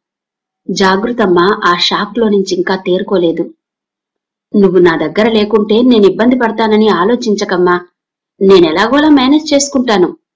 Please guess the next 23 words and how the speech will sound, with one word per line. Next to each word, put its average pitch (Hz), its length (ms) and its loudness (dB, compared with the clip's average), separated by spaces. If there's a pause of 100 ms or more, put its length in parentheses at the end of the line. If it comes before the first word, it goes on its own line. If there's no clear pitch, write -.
(320)
ప్రభాకర్ 170 500 -6
కూడా 240 240 2
ఉండడు, 233 360 0 (360)
ఒక్కదాన్నే 240 480 0
కదా. 185 420 -2 (500)
అప్పుడంటే 180 460 -2
పిల్లలున్నారు. 240 800 2 (460)
ఇప్పుడు 208 260 -2
నీ 196 160 4
అవసరం 233 560 -2
అంతగా 202 380 0
ఉండదు 190 300 0
నాకు. 175 360 -4 (540)
సమ్మో 240 360 2
దగ్గరికి 214 380 0
వెళ్ళమ్మా. 185 540 0 (580)
నిజానికి 233 580 2
నేను 247 240 2
వెళ్ళి 208 260 2
నా 262 120 2
కొడుకుని 220 500 0
కోడల్ని 247 440 0 (100)
చూసుకోగలను, 214 760 0